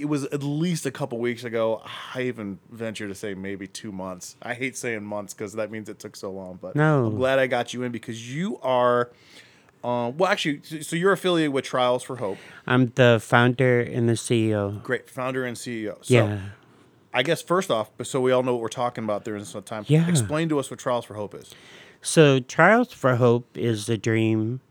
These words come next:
Speaker 2: that started with a donation. Um,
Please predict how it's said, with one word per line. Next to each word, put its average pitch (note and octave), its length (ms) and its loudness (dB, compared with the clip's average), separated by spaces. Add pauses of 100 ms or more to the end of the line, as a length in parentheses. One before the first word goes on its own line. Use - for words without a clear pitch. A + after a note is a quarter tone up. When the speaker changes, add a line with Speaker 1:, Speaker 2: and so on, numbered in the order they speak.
(100)
Speaker 2:
that A#2 240 2
started A2 440 0
with A2 220 0
a A2+ 80 2
donation. G#2 640 0 (760)
Um, G#2+ 560 2